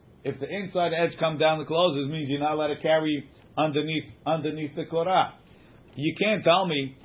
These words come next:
that I just put a tefach under the korah and I'm, and, and, and that's enough if I'm not even allowed to step on that. I'm not allowed to use it. The twenty has to be in a place that it's mutar to use.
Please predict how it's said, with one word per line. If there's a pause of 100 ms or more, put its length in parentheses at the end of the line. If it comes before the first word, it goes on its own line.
(140)
that
I
just
put
a
tefach
under
the
korah (460)
and
I'm,
and,
and,
and
that's
enough
if
I'm
not
even
allowed
to
step
on
that.
I'm
not
allowed
to
use
it. (360)
The
twenty
has
to
be
in
a
place
that
it's
mutar
to
use.